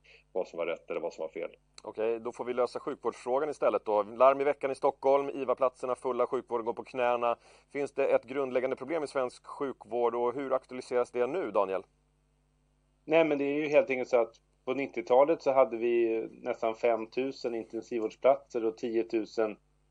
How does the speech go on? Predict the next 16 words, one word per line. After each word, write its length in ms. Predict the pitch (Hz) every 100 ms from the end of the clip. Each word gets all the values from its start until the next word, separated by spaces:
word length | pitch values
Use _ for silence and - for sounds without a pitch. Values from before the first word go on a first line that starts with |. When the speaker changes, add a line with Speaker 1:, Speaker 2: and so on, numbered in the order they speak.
| _
Speaker 3:
potentiella 680 | 123 - 120 120 120 113 117
då, 240 | 110 104 101 - _ _ _
eh, 400 | 127 104 101 113 113 113 -
sjukvårdsplatser 1120 | 139 127 - 113 - 117 - - 120 113 107
som 200 | 120 110
försvaret 460 | 110 123 127 151
kunde 200 | - 139
tillhandahålla. 720 | - 131 120 101 - 107 107
Och 160 | 107 117 117 -
det 80 | -
här 140 | 110 127
har 60 |
ju 60 | 139
då 160 | 123
monterats 500 | 113 110 - 110 -
ner, 360 | 117 131 151 151